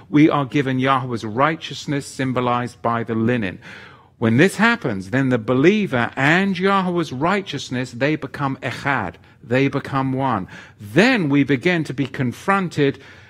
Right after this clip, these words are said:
and conformed to the image of Yahusha outwardly. We begin to be confronted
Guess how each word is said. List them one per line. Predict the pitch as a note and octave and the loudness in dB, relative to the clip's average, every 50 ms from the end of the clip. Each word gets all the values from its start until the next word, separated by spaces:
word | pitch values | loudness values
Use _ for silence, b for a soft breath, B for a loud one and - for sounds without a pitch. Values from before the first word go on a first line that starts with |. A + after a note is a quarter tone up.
| B B B | B B B
and | - C3+ C3 C3 A#2+ | 2 2 2 2 0
conformed | - - C3 A#2 G#2+ - - - - F#3+ F#3 F3+ F3 F3 F3 F3+ F3 F3 - - b b b b b b b b b b _ _ - | -2 -2 -2 -2 -2 -6 -4 -2 0 2 2 2 2 2 0 0 -2 -2 -4 -8 b b b b b b b b b b _ _ -8
to | - - D#3+ D#3 D3+ D3 | 0 4 6 6 6 6
the | C#3 D3 D3 D3+ C#3+ | 4 2 0 0 0
image | C3+ C3 B2+ B2+ B2 A#2+ - - - | -2 0 0 0 -2 -2 -6 -8 -10
of | - A#2+ G2 | -8 -8 -8
Yahusha | A2+ A2+ A2+ A#2+ A#2+ A2+ G2 F#2 - C#3+ C#3 C3+ B2+ - - - C3+ C3 B2+ - - | -4 -2 0 0 0 0 -2 -4 -6 -4 -2 -2 -2 -4 -4 -4 -2 -4 -4 -4 -4
outwardly. | A#2+ A2+ A2 A2 - - G#2+ F#2+ - G2+ F2+ - B B B B | -4 -4 -4 -4 -6 -8 -10 -8 -8 -8 -8 -8 B B B B
We | B C3+ C3+ | B 4 4
begin | G#2 C3+ A2+ A2+ B2 A#2 G#2 | 4 2 0 0 0 -2 -2
to | - | -2
be | F2+ A2+ G#2 | -2 -2 -2
confronted | - - A2+ G2+ - - - F3 G3 A3+ A#3+ - D4 E4 E4+ - | -2 -4 -6 -6 -6 -2 2 4 4 4 4 2 2 2 0 0